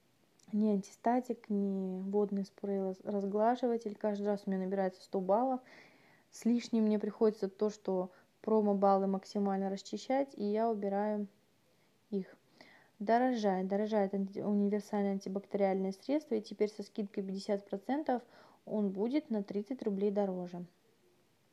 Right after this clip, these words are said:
Средство для мытья полов — очень хорошая цена, я покупала по акции, но дороже. Очень мне нравится, полы до скрипа, полы остаются чистыми.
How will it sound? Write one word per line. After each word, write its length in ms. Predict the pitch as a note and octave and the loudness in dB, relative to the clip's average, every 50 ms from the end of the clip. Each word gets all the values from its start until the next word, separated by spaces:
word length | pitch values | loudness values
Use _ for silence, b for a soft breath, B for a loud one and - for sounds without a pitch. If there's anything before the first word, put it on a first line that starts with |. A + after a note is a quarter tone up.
| _ _ _ - - _ _ - - | _ _ _ -20 -20 _ _ -8 -2
Средство 500 | - A#3+ A3 A#3 - - F#3+ F#3+ G3 G3 | 0 0 0 -2 -4 -4 -4 -4 -4 -4
для 180 | F#3+ G3 G3 | -4 -2 0
мытья 280 | G3+ G3+ G3 - G#3 G3+ | 0 0 0 0 0 0
полов — 340 | G3+ G#3 G#3 G#3 G#3 G3 G3 | 2 2 4 4 2 2 0
очень 280 | - - A#3 A3 - G#3+ | 2 2 2 2 0 -4
хорошая 360 | - - G#3 G#3 G3+ G3 - | -6 -4 -4 -4 -4 -4 -6
цена, 200 | - G#3+ G#3 G3+ | -6 -4 -4 -2
я 140 | G3+ G3+ G#3 | -2 -4 -6
покупала 580 | - _ - - - - G#3 G3+ G3+ G3 G3+ G3+ B B B B B B B B _ | -6 _ -18 -12 -6 -4 -2 -2 -2 -2 -4 -6 B B B B B B B B _
по 160 | - G3 F#3+ | 0 2 2
акции, 300 | G#3 B3 - - - - | 2 2 0 -4 -4 -2
но 180 | G#3+ G3+ G3+ G#3 | 0 0 2 2
дороже. 540 | G#3 A3 A3 A3 G#3+ G3+ G3+ G3+ - G3+ G3+ B B B B B B B B B B _ | 2 0 0 0 0 0 -2 -4 -6 -10 -12 B B B B B B B B B B _
Очень 340 | - A3+ A3+ G#3+ - - G3+ | 0 2 2 2 2 0 0
мне 100 | G3+ G3+ | 0 0
нравится, 420 | G3 G3 G#3 A3+ B3 B3 A#3+ - G#3+ | 0 2 2 2 2 0 0 -4 -4
полы 300 | - - G#3 G#3+ G#3+ G3+ | -2 0 2 2 2 2
до 120 | F#3+ F#3+ | 0 -2
скрипа, 440 | F#3+ - - A3 A#3+ B3+ B3 - A3 | -4 -6 -6 -4 -4 -4 -4 -6 -6
полы 280 | G3+ G3+ G3+ G3+ G3+ | -2 0 2 2 2
остаются 400 | G3 G3 - - G3+ G3 - - | 0 -2 -2 -2 -4 -4 -4 -6
чистыми. 760 | F#3+ - - - A#3+ B3+ B3+ - A#3+ A3+ A3 A3 A3 G#3+ G#3+ | -12 -10 -8 -6 -6 -6 -6 -4 -4 -2 -2 0 -2 -4 -6